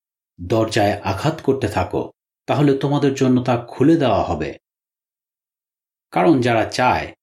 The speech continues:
তারা সবাই লাভ করবে, যারা অন্বেষণ করে, তারা সবাই খুঁজে পাবে, আর যারা দরজায় আঘাত করে,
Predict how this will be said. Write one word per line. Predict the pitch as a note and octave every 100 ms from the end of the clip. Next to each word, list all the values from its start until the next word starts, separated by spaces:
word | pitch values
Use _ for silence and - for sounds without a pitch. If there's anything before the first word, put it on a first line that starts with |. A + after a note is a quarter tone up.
| _
তারা | F#2 F2+
সবাই | - F#2 F2+ C3
লাভ | C3+ D#3+ -
করবে, | E2+ C#2 C2 - _ _ _ -
যারা | G2 F2+
অন্বেষণ | D2+ - G#2 C3 D3+ E3 D#3+
করে, | D#3 F#2+ D2+ - _ _
তারা | G#2 F#2+
সবাই | F#2+ - G#2+ D3 E3
খুঁজে | - B2 A#2
পাবে, | - - - - _ _ _ _ _ _ -
আর | F#2 F2
যারা | G2+ F#2+
দরজায় | F2 G2+ G2 G#2+ -
আঘাত | F2+ F#2 A2+ D3+ -
করে, | A2+ D#2